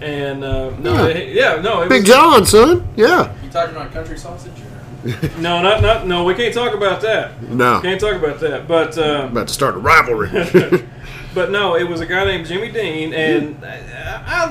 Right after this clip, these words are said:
Speaker 1: I, I, I, I like Alan Jackson a lot. Um,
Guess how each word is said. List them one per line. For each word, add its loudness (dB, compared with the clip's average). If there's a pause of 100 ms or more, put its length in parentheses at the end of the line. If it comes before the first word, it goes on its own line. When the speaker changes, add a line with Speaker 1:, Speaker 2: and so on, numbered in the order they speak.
(180)
Speaker 1:
I, -10
I, 2
I, -2 (100)
I 2
like -2
Alan -2
Jackson -6
a -8
lot. -8 (460)
Um, -6